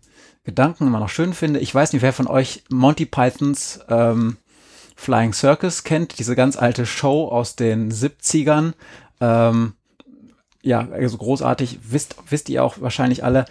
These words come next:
Und da gibt es denn diesen einen Sketch, wo dann diese alten Damen in diesen schwarzen, äh, Kleidern durch die Städte rennen und marodierend mit ihren Regenschirmen auf alles einsch-, äh, einschlagen, was da so passiert.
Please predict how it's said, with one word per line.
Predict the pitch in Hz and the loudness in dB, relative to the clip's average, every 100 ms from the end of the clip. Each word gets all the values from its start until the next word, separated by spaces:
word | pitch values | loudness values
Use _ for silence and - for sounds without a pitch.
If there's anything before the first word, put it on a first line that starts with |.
| - - | -10 -8
Und | 120 117 | -2 0
da | |
gibt | 127 147 151 | 2 0 -2
es | - | -2
denn | 127 | 2
diesen | 131 120 | 2 2
einen | 131 131 139 | 0 2 0
Sketch, | - 131 - - | 0 -2 -2 -6
wo | 123 | -4
dann | 120 117 | 0 0
diese | 117 117 123 - | 0 0 0 2
alten | 131 139 135 | 0 2 0
Damen | 104 117 139 131 110 | 4 4 6 4 2
in | 117 107 | 0 -2
diesen | 113 113 113 | -2 -2 -2
schwarzen, | - - 113 131 - - 143 139 135 - - _ - | -6 0 2 4 0 -2 0 2 -2 -6 -20 _ -2
äh, | 120 120 | 0 2
Kleidern | 117 - 120 113 139 135 139 135 | 0 -4 2 6 6 4 4 2
durch | 135 123 | 0 -2
die | 120 | -6
Städte | - 143 - 131 98 | -2 0 0 -2 0
rennen | 127 143 135 | 2 4 2
und | 135 127 | 0 2
marodierend | 120 113 107 110 147 143 139 | 2 2 -2 2 2 4 2
mit | - | 0
ihren | 135 123 117 | 0 2 2
Regenschirmen | 127 143 131 - - 110 110 | 4 4 2 0 0 0 0
auf | 110 - | -2 -2
alles | 110 110 - | -4 -2 0
einsch-, | 113 117 - | 0 0 -4
äh, | - 113 110 | -4 -2 0
einschlagen, | 120 120 - 107 107 117 | 0 -2 -2 0 0 0
was | 113 113 | -2 -4
da | 151 | -4
so | 143 120 | -4 -6
passiert. | - 127 - 147 180 | -6 -8 -4 -6 -6